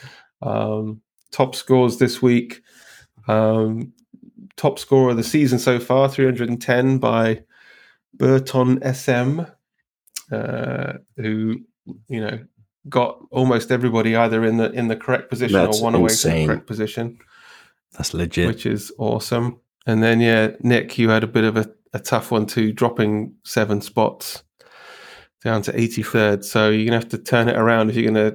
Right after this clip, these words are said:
Speaker 1: make a serious challenge to the, to retain your
Speaker 2: About
Speaker 1: crown.
Speaker 2: twenty-one races left.
Speaker 1: Yeah, plenty of time. But, uh, yeah, box, box, box is our current winner, our current leader, five hundred and thirty points.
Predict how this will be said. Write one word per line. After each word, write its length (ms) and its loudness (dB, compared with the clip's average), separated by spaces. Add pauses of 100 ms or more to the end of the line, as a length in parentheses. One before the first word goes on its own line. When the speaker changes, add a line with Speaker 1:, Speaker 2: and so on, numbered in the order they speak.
(120)
Speaker 1:
make 260 -2
a 40 -8
serious 480 0
challenge 420 -2
to 100 -6
the, 320 -6 (440)
to 180 -14 (240)
retain 400 -8
your 120 -4
Speaker 2:
About 100 -8
Speaker 1:
crown. 300 -4
Speaker 2:
twenty-one 1300 2
races 440 0
left. 420 0 (1900)
Speaker 1:
Yeah, 340 -2
plenty 280 2
of 100 0
time. 520 0
But, 260 -2
uh, 140 2
yeah, 300 2
box, 380 -2
box, 340 -2
box 540 -4 (120)
is 140 -6
our 120 0
current 400 0
winner, 400 0 (380)
our 100 -4
current 300 -2
leader, 400 -2 (240)
five 300 -4
hundred 240 -4
and 100 -10
thirty 320 -4
points. 500 -10